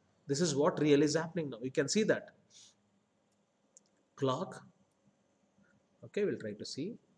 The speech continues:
what is really happening now. We'll try to just take two aspect, okay? Clock is zero. We'll try to analyze Q now. Q M we'll try to analyze now, okay? Initially Q M was zero.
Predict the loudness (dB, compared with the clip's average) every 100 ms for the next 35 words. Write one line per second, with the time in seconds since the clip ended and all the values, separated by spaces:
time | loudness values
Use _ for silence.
0 | _ -16 -12 -10 -10 -8 -10 -12 -10 -8
1 | -8 -10 -14 _ _ _ _ _ _ _
2 | _ _ _ _ _ _ -8 -2 -2 -2
3 | 0 0 2 -2 -2 -10 -20 _ _ _
4 | _ _ _ _ 2 2 0 -6 -8 -10
5 | -10 -14 -20 -20 -20 -20 _ _ 0 0
6 | 0 -2 -2 -4 -4 -2 0 2 2 2
7 | 2 0 -2 -14 -6 -4 -4 -10 _ _
8 | _ _ _ _ _ _ _ _ _ _
9 | _ _ _ _ _ _ _ 2 2 2
10 | -2 -6 -10 -10 -10 -12 -14 -16 -16 -18
11 | _ -16 -16 -16 _ _ _ _ _ _
12 | _ _ 2 4 6 6 4 4 8 8
13 | 6 2 2 2 2 2